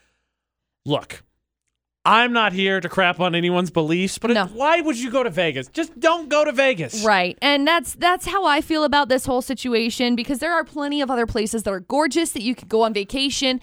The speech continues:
Speaker 2: that you can avoid the Sin
Speaker 1: Beach.
Speaker 2: City that is known as the
Speaker 1: Other
Speaker 2: Sin
Speaker 1: casino-
Speaker 2: City.
Speaker 1: Heck, you could go to Reno.
Speaker 2: Yep.
Speaker 1: Reno has casinos if they still wanted to gamble, 'cause it doesn't address
Speaker 2: whether they wanna gamble
Speaker 1: gam-,
Speaker 2: or
Speaker 1: I'm
Speaker 2: not.
Speaker 1: assuming it's off limits based on the whole structure of this letter.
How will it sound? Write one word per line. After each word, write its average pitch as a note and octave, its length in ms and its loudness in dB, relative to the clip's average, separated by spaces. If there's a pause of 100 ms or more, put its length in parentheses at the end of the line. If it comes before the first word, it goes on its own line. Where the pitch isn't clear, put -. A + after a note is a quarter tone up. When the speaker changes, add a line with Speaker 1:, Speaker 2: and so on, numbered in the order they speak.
(240)
Speaker 2:
that B3+ 100 -2
you B3+ 140 2
can E4 140 -2
avoid D4 600 2 (240)
the A#3 300 0
Sin F4+ 320 2
Speaker 1:
Beach. D#4+ 100 4
Speaker 2:
City B3 500 2 (200)
that C#4 140 4
is C#4+ 260 0 (120)
known D#4+ 280 4
as C#4 260 2 (180)
the G#3+ 200 4
Speaker 1:
Other E4+ 80 4
Speaker 2:
Sin D#4 380 4
Speaker 1:
casino- - 40 0 (220)
Speaker 2:
City. G3+ 180 -2
Speaker 1:
Heck, - 260 0
you G#3 80 -4
could G#3+ 160 -10
go F3 160 0
to A3+ 80 -4
Reno. G#3+ 600 -4 (280)
Speaker 2:
Yep. G#3 200 -4 (160)
Speaker 1:
Reno C4 300 0
has B3 160 -4
casinos A3 500 -4
if F#3+ 100 2
they G3+ 120 4
still A3+ 240 2
wanted G#3+ 180 2
to F#3 60 0
gamble, G3 320 0
'cause F3+ 180 -6
it F3+ 100 -8
doesn't F#3 460 -2
address D#3 640 -4 (240)
Speaker 2:
whether G3 260 0
they F#3+ 120 2
wanna F3 160 -2
gamble F3+ 240 0
Speaker 1:
gam-, E3+ 100 2
Speaker 2:
or E3 80 0
Speaker 1:
I'm C4+ 180 6
Speaker 2:
not. B3 60 2
Speaker 1:
assuming C#4+ 480 0
it's A#3 220 0
off A3 240 4
limits G3+ 360 2
based A3 380 2
on G3+ 160 2
the F3+ 80 0
whole F#3+ 340 0
structure F3 540 -6
of D#3 80 -2
this D3 180 -8
letter. C#3 300 -4